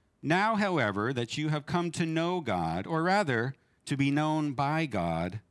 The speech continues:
how can you turn back again to the weak and beggarly elemental principles?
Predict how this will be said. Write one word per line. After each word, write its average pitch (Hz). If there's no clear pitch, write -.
how 143
can 156
you 147
turn 143
back 104
again 92
to 95
the 92
weak 117
and 98
beggarly 104
elemental 95
principles? 76